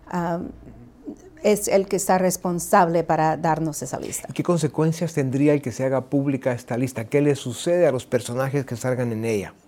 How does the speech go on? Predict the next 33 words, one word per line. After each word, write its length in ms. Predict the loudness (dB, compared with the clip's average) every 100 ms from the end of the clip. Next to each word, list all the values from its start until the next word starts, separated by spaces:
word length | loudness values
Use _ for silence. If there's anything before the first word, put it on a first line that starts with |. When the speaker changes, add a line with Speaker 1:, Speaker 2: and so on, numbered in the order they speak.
| -20 -18 -8
Speaker 1:
Espero 360 | -2 2 2
que 200 | 2 0
esta 200 | 0 0
lista, 400 | 0 0 -2 -2 -2
eh, 180 | -4 -4 -8
eh, 120 | -6
sea, 460 | 2 4 4 2 -2 -2
ah, 280 | 0 0 -2
un, 540 | -2 0 0 -2 -6 -4
una 180 | -2 0
lista 320 | 0 -2 -4 -2
pública, 420 | 0 0 0 0
un 120 | 2
documento 640 | 0 0 -2 -2 -2 -2
de, 200 | 0 -2 -6 -14 -20 -14
ah, 200 | -6 -6
que 140 | -2 -2
todas 300 | 2 4 4
las 140 | 0
personas 400 | -2 -2 -2 -2
pueden 240 | -2 -2 -2
mirar. 340 | -4 -6 -8 -14 -20 -14
Am, 420 | -4 0 0 -2 -6 -12 -18 -18 -10
y 160 | -10 -10 -16 -20 -20 -18
la, 440 | -10 2 6 6 6
lo, 220 | 4 6
lo 140 | 4
que 140 | 2 4
va 120 | 4
a 60 |
tener 400 | 4 4 4 4
es, 380 | 2 0 -2 0
ah, 280 | 2 2 0